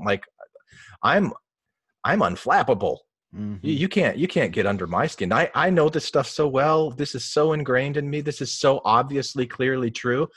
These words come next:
Speaker 1: Come at me. Go ahead."
Speaker 2: Mm-hmm.
Speaker 1: I, I think it was more that, I don't think he really wanted you to bash. I think he's, he was just
Speaker 2: Mm-hmm.
Speaker 1: trying to,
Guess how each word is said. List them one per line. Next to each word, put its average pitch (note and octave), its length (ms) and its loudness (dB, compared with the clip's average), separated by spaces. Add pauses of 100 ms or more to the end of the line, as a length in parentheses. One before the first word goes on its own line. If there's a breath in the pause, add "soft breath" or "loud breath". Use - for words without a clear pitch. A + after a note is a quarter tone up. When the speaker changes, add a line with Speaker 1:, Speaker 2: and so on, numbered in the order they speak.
(360 loud breath)
Speaker 1:
Come F#3 240 2
at G3 220 -2
me. - 320 -8
Go D3+ 140 -4
ahead." F#3 360 -2
Speaker 2:
Mm-hmm. G#2 680 -6
Speaker 1:
I, D3+ 160 2
I F3 140 4
think G3 200 2
it C#3 80 4
was B2 160 2
more A2+ 340 4
that, G2+ 340 2
I D3 80 4
don't G3 140 2
think E3 140 0
he C#3+ 100 0
really A2+ 380 2
wanted G2 480 2
you F2 120 -4
to E2+ 80 -6
bash. D#2 380 -2
I B2 100 4
think C#3+ 220 -2
he's, B2+ 280 -4
he A2 160 -2
was G#2+ 220 0
just F#2+ 220 -4
Speaker 2:
Mm-hmm. F#2+ 40 -8
Speaker 1:
trying G2+ 220 0
to, F#2 80 -2